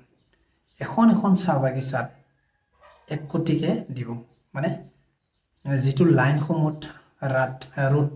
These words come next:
পথ থাকে নহয়, সেইখন পকীকৰণৰ বাবে। গতিকে ভাল খবৰ আপোনালোকৰ বাবে, কোনোবা যদি চাই আছে। আৰু বিদ্যালয় আন্তঃগাঁথনি উন্নতিকৰণ,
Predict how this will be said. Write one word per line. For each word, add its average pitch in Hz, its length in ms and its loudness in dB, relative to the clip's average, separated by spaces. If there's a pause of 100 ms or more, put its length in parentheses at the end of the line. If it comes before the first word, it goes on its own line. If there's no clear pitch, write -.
(140)
পথ - 120 -6 (120)
থাকে 139 180 -2
নহয়, 160 200 0
সেইখন 165 480 -4 (160)
পকীকৰণৰ 131 680 -4
বাবে। - 180 -8 (680)
গতিকে 143 200 -2
ভাল 131 200 0
খবৰ 139 260 0
আপোনালোকৰ 127 420 -2
বাবে, 127 240 -4 (440)
কোনোবা 127 240 -6
যদি 127 200 -4
চাই 127 280 -4
আছে। - 160 -8 (880)
আৰু 131 220 -2
বিদ্যালয় 147 500 2
আন্তঃগাঁথনি 143 640 0 (540)
উন্নতিকৰণ, 135 500 -2